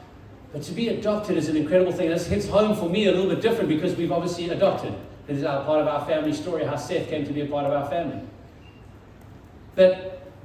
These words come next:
that adoption, you know, there's some incredible stuff that goes through adoption that if you, if you've never been through it, you won't know. Aside from the,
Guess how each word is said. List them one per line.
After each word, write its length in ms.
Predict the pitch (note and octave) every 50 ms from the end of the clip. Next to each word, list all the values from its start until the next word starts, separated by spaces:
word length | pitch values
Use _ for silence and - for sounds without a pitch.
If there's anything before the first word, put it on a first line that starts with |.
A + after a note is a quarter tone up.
| - -
that 180 | F#3+ G3 G3+ G3 F#3 - -
adoption, 720 | - A3 B3+ C4 - - - D#3 C3 B2 C#3+ - - - - - - - -
you 100 | G#3+ A3+
know, 80 | A3+ G3+
there's 200 | G3+ G3 - -
some 100 | G#3+ G#3
incredible 460 | G3 F#3+ G#3+ B3 B3 B3 A#3 A3 G3
stuff 280 | - - G#3+ - - F#3
that 140 | F3+ - -
goes 220 | E3+ E3 E3 -
through 80 | E3+ D3+
adoption 320 | C#3 E3 D#3 - E3+ E3
that 100 | D#3+ D#3
if 160 | D3+ C3+ -
you, 80 | D3+ - -
if 160 | - - -
you've 100 | D3+ -
never 180 | G#3 G3+ F#3
been 240 | D3+ E3 E3+ F3 -
through 120 | E3 D#3 C#3+
it, 40 |
you 60 | C#3+ C#3+
won't 160 | D#3 D3+ C#3+
know. 160 | C#3+ C#3 B2+
Aside 340 | B2+ - - F#3 F#3 F3+ -
from 120 | E3 E3
the, 260 | D#3+ D#3 C#3+ - -